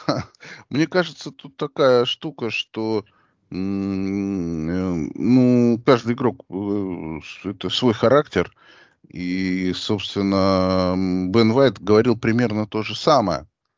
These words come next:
В том числе и почему он отказывается играть за сборную, что он вообще, м, ну, за пределами стадиона, там, тренировок, игр, он вообще о футболе не думает, не смотрит его, и, собственно, ему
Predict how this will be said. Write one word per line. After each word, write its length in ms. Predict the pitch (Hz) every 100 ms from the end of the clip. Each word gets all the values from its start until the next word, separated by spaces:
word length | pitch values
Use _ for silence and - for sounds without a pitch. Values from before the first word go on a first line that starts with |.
| _ _ _ -
В 80 | -
том 200 | - 131
числе 360 | 113 110 123 123
и 40 |
почему 360 | - - 120 113
он 80 | 107
отказывается 640 | 104 120 101 98 - 104
играть 280 | 104 107 92
за 140 | 101
сборную, 580 | 113 131 151 107 90 82
что 640 | - - - 92 95 90 82
он 320 | 98 139 139
вообще, 600 | 123 120 - 143 165 165 _ _ _ _ _ -
м, 760 | 82 82 87 87 92 85 92
ну, 240 | 120 110 98
за 100 | 104
пределами 640 | 110 131 156 110 95 90
стадиона, 520 | 87 - 101 170 208 107
там, 200 | 80 78
тренировок, 600 | 80 110 170 202 110 -
игр, 240 | 196 196
он 120 | 120
вообще 340 | 139 - - 180
о 40 |
футболе 500 | - 139 127 143 139
не 160 | 117 104
думает, 480 | 98 160 190 156 123
не 120 | 117
смотрит 600 | 113 131 180 180 143 135
его, 340 | 127 127 123
и, 200 | 110 104 87
собственно, 420 | - 110 - 95
ему 360 | 92 104 90